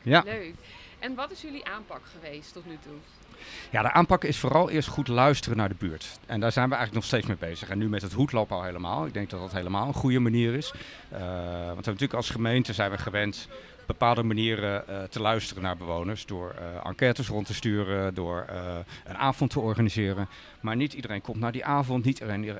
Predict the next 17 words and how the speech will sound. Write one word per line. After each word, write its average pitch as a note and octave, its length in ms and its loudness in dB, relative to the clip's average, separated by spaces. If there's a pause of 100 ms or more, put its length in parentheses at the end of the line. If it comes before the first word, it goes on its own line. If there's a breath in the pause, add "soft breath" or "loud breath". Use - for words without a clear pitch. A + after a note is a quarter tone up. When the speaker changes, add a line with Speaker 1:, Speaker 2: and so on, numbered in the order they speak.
Speaker 1:
iedereen G2+ 280 -2
vult G#2+ 220 -2
de A2+ 60 -6
enquête C3 500 0
in. A2+ 360 0
Eh, F#2 800 -4
soms F#2 360 -8
zi-, - 120 -10
zien F#2+ 240 -8
mensen F#2 280 -6
nog G2 120 -2
ineens F#2+ 260 0
op - 80 -10
de - 60 -4
mat A2+ 200 2
liggen D3 280 0
misschien. A#2 440 0